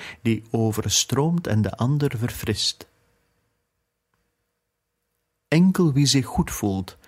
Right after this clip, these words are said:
bij het zoeken naar het welzijn van de naaste, wie het geluk van de ander wenst,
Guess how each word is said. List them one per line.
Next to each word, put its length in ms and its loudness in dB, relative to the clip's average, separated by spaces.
bij 120 0
het 300 0
zoeken 440 0
naar 200 0
het 140 0
welzijn 760 0
van 200 0
de 100 2
naaste, 640 -2
wie 160 4
het 140 2
geluk 480 0
van 220 0
de 140 0
ander 400 0
wenst, 540 -2